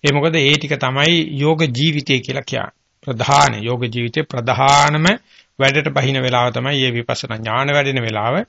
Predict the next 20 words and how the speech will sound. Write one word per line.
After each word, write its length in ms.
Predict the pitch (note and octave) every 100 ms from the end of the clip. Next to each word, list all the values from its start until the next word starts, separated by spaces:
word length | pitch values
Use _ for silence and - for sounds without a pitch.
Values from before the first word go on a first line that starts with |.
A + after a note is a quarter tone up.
| - - - -
ඉතින් 300 | D3+ E3 C#3+
ඒක 160 | C#3 D#3+
පසු 280 | C3 B2+ C3+
කාලීනව 580 | C#3 C3 B2+ B2+ B2+ C#3 C#3+ - _ - -
<clears throat> 540 | G3+ - - _ -
දා-, 260 | C3 C3+ C#3+
සෝලසාකාර 800 | - D3+ D3 - C3+ C3+ C3 C3 B2+ - _ _ _
විපස්සනා 520 | B2 A#2+ C3 - C#3+ D3
ඥාන, 340 | D3 D3+ D#3 D#3+ - _ -
එයිනුත් 300 | C#3+ D3+ D3
පසු 300 | - B2+ D#3
කොටස 360 | C#3 D3 D3 D3+ C#3 - _ - _
උග්‍ර 360 | C#3+ C#3+ - D#3
විපස්සනාට 640 | C#3 C3 C3+ - C3 B2
යන 160 | B2+ B2
කොටස 220 | A#2+ A#2
නව 260 | A#2+ A2+ C3
මහා 240 | C3 C3 B2
විදර්ශනා 580 | A#2+ D#3+ C#3+ E3 D3+ D3
වශයෙන් 420 | D3 D#3 D#3